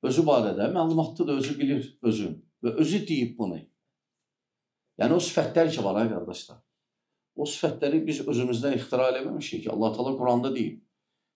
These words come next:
Peyğəmbər sallallahu əleyhi və səlləm sünnədə deyib. Sünnədə deyib. Və şeyx buyurur, فَإِنَّهُ سُبْحَانَهُ أَعْلَمُ بِنَفْسِهِ. Və bi qeyrihi və asdaqı qilə və əhsənə hadisən min xalqi.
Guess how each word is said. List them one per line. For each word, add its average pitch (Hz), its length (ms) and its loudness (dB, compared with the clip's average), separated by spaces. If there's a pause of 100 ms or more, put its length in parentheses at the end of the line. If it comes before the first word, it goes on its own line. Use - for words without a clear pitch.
(120)
Peyğəmbər 113 400 2
sallallahu 107 480 2
əleyhi 110 100 -2
və - 60 -10
səlləm 117 220 2
sünnədə 143 480 2
deyib. 85 240 -4 (2500)
Sünnədə 147 480 0
deyib. 76 220 -6 (760)
Və 101 140 0 (420)
şeyx 120 300 -2
buyurur, 127 420 2
فَإِنَّهُ 113 280 2 (100)
سُبْحَانَهُ 120 420 -2
أَعْلَمُ 120 400 4
بِنَفْسِهِ. 117 480 2 (2000)
Və 113 120 4
bi 120 120 4
qeyrihi 131 460 2 (260)
və 104 200 0
asdaqı - 500 -2
qilə 135 340 2
və 82 160 -2
əhsənə 123 440 -4
hadisən 123 520 -2
min 104 160 -4
xalqi. 135 380 -8